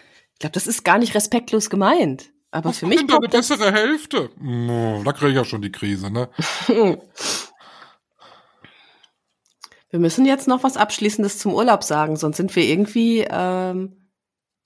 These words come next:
Speaker 1: haben wir uns verfahren, sind wir
Speaker 2: Überhaupt
Speaker 1: falsch
Speaker 2: nicht.
Speaker 1: abgefahren.
Speaker 2: Ich hab
Speaker 1: Überhaupt
Speaker 2: dieses
Speaker 1: nicht?
Speaker 2: Thema ja extra gewählt, damit man da schön an alle Seiten, an allen Seiten auch mal aussteigen kann. <laughs>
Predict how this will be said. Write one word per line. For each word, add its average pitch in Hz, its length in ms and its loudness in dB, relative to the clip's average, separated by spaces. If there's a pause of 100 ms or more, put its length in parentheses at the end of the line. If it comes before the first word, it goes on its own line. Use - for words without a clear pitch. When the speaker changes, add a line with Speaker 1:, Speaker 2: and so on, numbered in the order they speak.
(220)
Speaker 1:
haben 185 160 0
wir 165 80 0
uns 185 200 0
verfahren, 175 960 2 (240)
sind 180 220 -2
wir 180 60 2
Speaker 2:
Überhaupt 123 80 -4 (120)
Speaker 1:
falsch 139 120 6
Speaker 2:
nicht. - 60 0
Speaker 1:
abgefahren. 160 840 -4 (260)
Speaker 2:
Ich - 120 -10
hab - 0 -
Speaker 1:
Überhaupt 180 180 4
Speaker 2:
dieses 123 140 -2
Speaker 1:
nicht? 294 100 -6
Speaker 2:
Thema 165 260 4
ja 135 140 4
extra 156 320 -2
gewählt, 135 440 0
damit 139 260 -2
man 131 120 -2
da 120 120 0
schön 156 260 -2
an 139 80 0
alle 135 240 -2
Seiten, 143 540 -2 (580)
an 127 160 -2
allen 151 320 2
Seiten 151 420 0
auch 143 140 -2
mal 139 120 0
aussteigen 123 680 -6
kann. 92 300 -14 (720)
<laughs> 139 60 -10